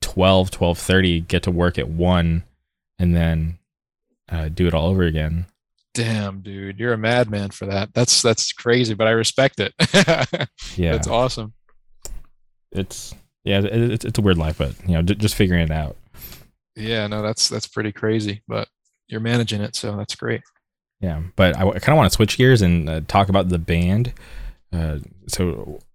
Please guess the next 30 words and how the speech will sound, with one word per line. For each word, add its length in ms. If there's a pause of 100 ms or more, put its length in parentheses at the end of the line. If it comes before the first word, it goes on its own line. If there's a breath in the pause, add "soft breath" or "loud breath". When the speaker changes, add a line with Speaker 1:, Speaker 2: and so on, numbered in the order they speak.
(220)
Speaker 1:
the 120
beginning 260
of 60
the 80
podcast, 260
y-, 160
you 180
mentioned 300
that 200
you 140
play 460
in 180
Final 380
Right, 400 (480 soft breath)
but 220
I, 120
I'm 140
curious 240
about 420
the 420 (580)
beginning 380
of 80
the 80
band 540 (420)
because 340
there's 260
not 120
a 40
whole 320
lot 360